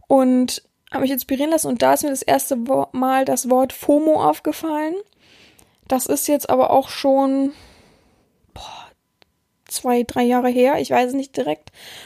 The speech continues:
Und auch dann habe ich diesen Clip selber aufgenommen und weil ich mich vorher mit dem Thema natürlich auch beschäftigt habe, ich wissen wollte, was ist denn das?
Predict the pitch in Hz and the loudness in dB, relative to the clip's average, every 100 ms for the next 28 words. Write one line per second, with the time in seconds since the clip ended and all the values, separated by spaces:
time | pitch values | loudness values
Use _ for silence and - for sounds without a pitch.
0 | - 262 247 240 254 247 269 262 - 247 | -10 -2 2 2 2 2 4 2 0 -6
1 | 254 240 - 269 269 254 254 254 285 330 | -4 -4 0 0 2 2 2 4 2 2
2 | 285 262 269 320 254 277 269 262 262 262 | 0 0 0 -2 -2 0 2 0 0 0
3 | 254 254 247 262 254 262 247 - 254 277 | 2 0 -2 -2 -2 -2 -4 -4 -2 -2
4 | - 294 - 302 294 247 240 247 240 240 | -2 -8 -2 0 2 0 -2 0 0 0
5 | - - - - 415 294 - | -2 -6 -8 0 2 2 0